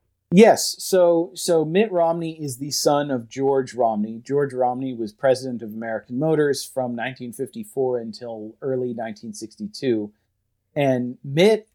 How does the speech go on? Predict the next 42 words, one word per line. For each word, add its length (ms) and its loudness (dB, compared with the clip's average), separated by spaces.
was 540 -2
around 580 2
at 120 -6
the 60 -14
time 420 0
and 80 -4
actually 380 -4
used 240 -6
to 40 -10
go 160 2
to 60 2
work 320 0
with 140 0
his 120 0
dad 460 6
and, 340 0
and, 380 -10
you 140 -2
know, 180 0
was 320 -6
in, 280 -6
you 80 -2
know, 60 0
would 160 -2
go 160 0
to 60 -4
car 320 4
shows 500 2
and 80 -6
auto 300 4
shows 500 -4
and 460 -10
drive. 500 4
They 140 2
all 180 0
drove 400 -2
Ramblers 560 -4
and 80 -14
that 160 -6
kind 140 -12
of 80 -14
thing. 260 -6